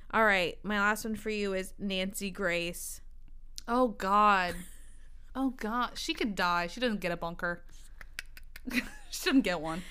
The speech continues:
Speaker 2: She'd be the first one out. The
Speaker 1: <laughs> All
Speaker 2: aliens would
Speaker 1: right.
Speaker 2: go, the aliens would go, "Brrr," and then pick her up right away. Um,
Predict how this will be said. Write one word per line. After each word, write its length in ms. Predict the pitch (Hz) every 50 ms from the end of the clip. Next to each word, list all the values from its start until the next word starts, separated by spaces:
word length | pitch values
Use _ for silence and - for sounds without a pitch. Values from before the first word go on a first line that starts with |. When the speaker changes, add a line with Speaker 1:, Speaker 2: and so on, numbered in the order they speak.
| - - -
Speaker 2:
She'd 220 | - - - - -
be 60 | 339
the 80 | 285 254
first 320 | - - 233 226 226 -
one 80 | 226 196
out. 260 | 190 185 180 165 170
The 80 | 202 226
Speaker 1:
<laughs> 20 |
All 60 | - 240
Speaker 2:
aliens 340 | 254 277 285 302 302 277 -
would 60 | 214
Speaker 1:
right. 360 | 226 254 - - 240 - -
Speaker 2:
go, 40 | 208
the 140 | 214 269 262
aliens 300 | 277 294 302 302 294 285
would 60 | 247
go, 140 | 262 247 226
"Brrr," 960 | - - - 523 554 554 523 523 508 494 508 494 - - 440 427 403 427 -
and 100 | 240 247
then 80 | 240 220
pick 160 | - - -
her 120 | - 240
up 100 | 208 190 - -
right 300 | - 175 175 170 170 170
away. 260 | - - - - - - - - - - - - - -
Um, 680 | - 262 269 269 277 277 277 277 269 262 262 269 262